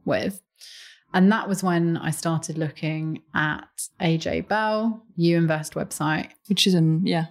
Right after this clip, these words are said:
Speaker 2: online investing
Speaker 1: Yeah.
Speaker 2: platform. So you can just go there, open a, an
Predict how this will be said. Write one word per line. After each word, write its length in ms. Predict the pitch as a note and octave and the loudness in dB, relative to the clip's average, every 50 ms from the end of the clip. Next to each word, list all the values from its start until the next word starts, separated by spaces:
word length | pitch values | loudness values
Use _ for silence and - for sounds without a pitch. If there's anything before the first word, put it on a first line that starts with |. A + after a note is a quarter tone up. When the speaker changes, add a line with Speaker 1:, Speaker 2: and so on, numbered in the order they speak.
| - - | -4 0
Speaker 2:
online 640 | F3+ F3+ F3+ F3 F3 F3 E3+ E3+ F3 F3 F3 F3+ F3 - - | 0 2 2 2 0 0 0 0 2 2 4 4 2 2 2
investing 340 | - E3+ D#3 - F#3+ F#3+ F3+ E3+ E3 | 2 4 4 4 4 4 4 4 2
Speaker 1:
Yeah. 100 | D3 - | 2 2
Speaker 2:
platform. 540 | - E3 E3 - - - E3 D#3+ D3+ D3+ D#3 | 0 -2 -4 -4 -4 -4 -2 -2 0 -2 -2
So 100 | - - | -2 2
you 140 | D#3+ D#3+ D#3+ | 2 2 2
can 160 | E3+ E3 E3 | 2 0 0
just 360 | E3+ E3 E3+ - - - - _ _ _ - - - - - _ _ - | 0 0 0 0 0 -2 -4 _ _ _ -20 -20 -20 -20 -20 _ _ 2
go 140 | G3 G3+ G#3 | 4 4 4
there, 240 | F#3+ G3+ G3 G3 F#3+ | 4 2 2 2 2
open 340 | F3+ F3+ F3 - F#3 F3+ F3 | 0 0 0 0 2 2 4
a, 380 | F3 E3+ E3 E3 E3 E3 E3 - - - | 4 4 2 2 2 2 0 -2 2 2
an 120 | F#3 E3 | 2 2